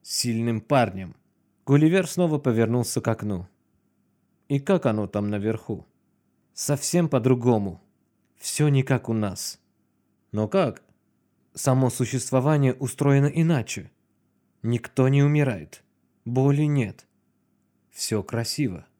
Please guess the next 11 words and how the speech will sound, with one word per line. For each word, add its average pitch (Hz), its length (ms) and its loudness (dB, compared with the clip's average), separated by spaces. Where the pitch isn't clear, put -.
Единственная 151 760 4
религия — 147 480 4
это 156 260 2
математика. 151 800 0
Семьи 143 400 2
нет. 156 380 0
Есть 165 320 2
кураторы. 135 640 0
Они 135 260 2
дают 190 260 4
указания. 120 720 -2